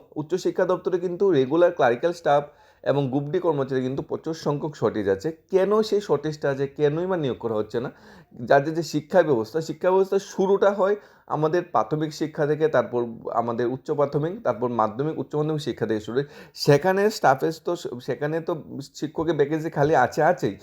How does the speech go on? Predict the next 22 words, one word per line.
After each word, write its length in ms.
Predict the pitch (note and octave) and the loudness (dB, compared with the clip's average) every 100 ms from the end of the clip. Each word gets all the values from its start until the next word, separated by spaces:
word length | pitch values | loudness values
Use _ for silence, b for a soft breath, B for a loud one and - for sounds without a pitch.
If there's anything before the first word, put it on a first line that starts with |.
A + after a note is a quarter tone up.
| B B B D#3+ | B B B -4
even 240 | E3+ G#3 | -2 -2
কলেজ 300 | G3+ D#3+ F3 | 0 2 2
স্তরেও 260 | F#3+ F#3+ F#3+ | 0 -2 -2
কিন্তু 180 | G3 G3 | -2 -8
শিক্ষক 280 | D3+ D3 C3+ | -4 -2 0
ভ্যাকেন্সি 400 | D3+ D#3 C3+ G2+ | 0 0 0 -2
আছে। 180 | - | -2
মানে, 220 | C3 E3+ F3+ | -2 -2 -2
ত্রিপুরা 260 | F#3+ G3 | 0 0
শিক্ষা 460 | G3 - C3 - G3 | -2 -6 -8 -2 2
ব্যবস্থায় 460 | G3 F#3 - E3+ - b b b b - | 2 2 2 2 2 b b b b -12
শিক্ষক 520 | - F3 - G#3 G3 | -4 -4 0 -2 2
পদে 180 | G#3 F#3 | 2 4
ভ্যাকেন্সি 640 | D3+ D3 E3 D#3+ F3+ G3 | 2 0 -2 -4 -4 -6
দশ 320 | D3 A#2 C#3 | 0 2 4
বিশ 240 | C#3+ E3 F3+ | 2 -4 -2
হাজার 200 | E3 D3+ | -2 0
হয়ে 160 | A#2 | 0
যাবে, 220 | G2 A2+ - | 0 -2 -6
কিন্তু 220 | C3+ A#2+ | -8 -6
নিয়োগ 280 | A2 C#3 D3+ | -4 -4 -4
হচ্ছে 280 | A#2+ - | -6 -6